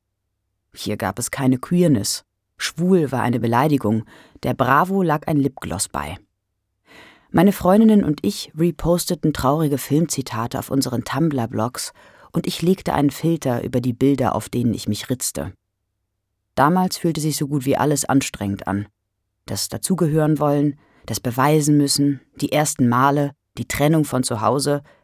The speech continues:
das noch nirgendwo anders sein. Wir zitierten die Betrunkenheit aus amerikanischen Coming-of-Age-Filmen.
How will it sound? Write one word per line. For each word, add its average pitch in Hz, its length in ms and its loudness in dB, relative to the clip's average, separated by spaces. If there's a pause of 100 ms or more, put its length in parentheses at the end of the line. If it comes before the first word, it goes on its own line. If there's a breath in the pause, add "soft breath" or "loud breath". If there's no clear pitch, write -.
(140 soft breath)
das - 220 -2
noch 143 180 2
nirgendwo 151 420 2
anders 131 380 2
sein. 85 320 -4 (1120 loud breath)
Wir 165 260 2
zitierten 202 580 2
die 160 100 0
Betrunkenheit 120 840 -2
aus 131 180 -4
amerikanischen 143 840 0
Coming-of-Age-Filmen. 120 1300 -2